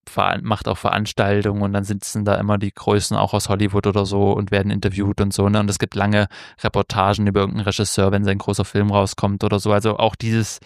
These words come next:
ist im New Yorker jetzt, spielt einfach auch eine größere Rolle oder wird anders behandelt. Was ich aber ganz interessant finde, und damit landen wir in der Gegenwart, ist David Remnicks Geschichte. David Remnick ist, ähm, Chefredakteur inzwischen beim New Yorker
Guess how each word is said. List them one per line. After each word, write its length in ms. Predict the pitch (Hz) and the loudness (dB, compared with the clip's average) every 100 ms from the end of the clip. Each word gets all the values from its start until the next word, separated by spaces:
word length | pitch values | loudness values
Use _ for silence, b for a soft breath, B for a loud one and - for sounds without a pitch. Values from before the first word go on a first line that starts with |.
| B B B B _ _ - | B B B B _ _ -10
ist 300 | 107 - - - | -8 -8 -14 -8
im 140 | 110 | -4
New 80 | 107 | 0
Yorker 300 | 104 104 107 | 4 2 2
jetzt, 280 | 107 107 - | 2 2 -2
spielt 220 | - 107 | -4 -2
einfach 260 | 107 104 107 | -2 -2 -2
auch 140 | - | -2
eine 120 | 113 | -2
größere 540 | 104 - 110 - 104 101 | -6 -2 -2 -2 -4 -4
Rolle 340 | 98 101 110 | -2 0 2
oder 220 | 107 101 | 0 -2
wird 160 | 104 - | -6 -8
anders 340 | 110 107 107 | -6 -4 -4
behandelt. 600 | - 98 101 110 104 - - B B B - | -6 -8 -6 -2 -2 -4 -14 B B B -2
Was 180 | 113 | -2
ich 160 | 143 135 | 0 0
aber 340 | 131 135 123 - | 2 2 2 -2
ganz 240 | - 120 117 | -2 -2 -2
interessant 560 | 117 117 - 117 131 | -4 -4 0 0 0
finde, 320 | - 135 127 | -4 -4 -4
und 140 | 120 110 | -4 0
damit 260 | 110 117 110 _ _ _ _ | 2 0 -6 _ _ _ _
landen 400 | - 113 117 123 | -2 0 0 -2
wir 60 | 117 | -2
in 80 | |
der 100 | 110 | -2
Gegenwart, 520 | 104 113 123 120 113 - | -4 -4 -4 2 0 0
ist 220 | 113 - | -8 0
David 300 | 107 104 - | 0 0 0
Remnicks 560 | 110 117 117 - - - _ _ - | 0 2 0 -2 -6 -14 _ _ -4
Geschichte. 520 | 117 - - 120 - | -2 0 -2 -2 -2
David 300 | 113 110 104 | 2 2 2
Remnick 380 | 113 117 123 117 | 0 0 -2 -2
ist, 380 | - 107 - - | -4 -4 -6 -8
ähm, 560 | 113 104 104 101 101 98 _ _ _ _ _ | -2 -2 0 -2 -4 -8 _ _ _ _ _
Chefredakteur 760 | - 127 113 135 127 - 143 139 | -4 -2 0 0 0 2 2 2
inzwischen 400 | 131 - 135 143 | -2 -2 -2 0
beim 160 | 135 127 | -2 0
New 80 | |
Yorker 380 | 127 127 - 147 | 2 2 2 -2